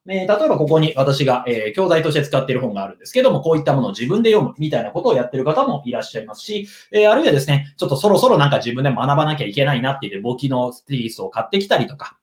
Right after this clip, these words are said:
あるいはですね、えー、行政書士のテキスト、司法書士のテキストを買ってきて勉強したりと。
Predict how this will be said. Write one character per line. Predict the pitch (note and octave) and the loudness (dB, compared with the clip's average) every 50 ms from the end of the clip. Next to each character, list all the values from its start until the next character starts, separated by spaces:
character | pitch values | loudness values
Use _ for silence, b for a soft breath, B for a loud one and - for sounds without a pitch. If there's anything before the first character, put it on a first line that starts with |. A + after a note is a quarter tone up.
| _ | _
あ | - D#3 G3+ | -4 0 2
る | C4+ F4 | 2 4
い | D4 | 2
は | - | 2
で | A#2 | 0
す | - - | 0 0
ね、 | C#3+ C#3 C#3+ - - _ | 0 0 0 -2 -6 _
え | - A#2+ | -4 -2
ー、 | A#2 | 0
行 | C3 B2 A#2+ | 2 2 2
政 | A#2+ A#2+ A#2+ A2 G#2 | 2 0 -2 -2 -2
書 | F3 G3 | -2 -2
士 | G3+ D4+ | 0 0
の | B3+ D#3+ | 0 2
テ | C#3 D3 C#3 | 0 0 -2
キ | B2 A2 | -2 -6
ス | - | -8
ト、 | G#2+ | -8
司 | - - A#2+ | -6 -6 -4
法 | G#2 B2 A#2 | -2 -2 -2
書 | - A#2+ | -2 -2
士 | A2 A2 | -4 -4
の | G2 G2 | -6 -6
テ | - - - _ C3 A#2+ | -8 -10 -8 _ -6 -6
キ | - - | -6 -8
ス | - | -8
ト | - F#2+ | -8 -8
を | - | -4
買 | - C3 | -4 -4
っ | - | -2
て | - E3 | -2 -4
き | - | -4
て | - - | -4 -4
勉 | G#2+ A#2 D3 - | 0 0 0 2
強 | - F#3 D3 | 2 0 0
し | - | 2
た | D#3 A2+ | 0 -2
り | F#2+ - | -2 -6
と。 | - | -14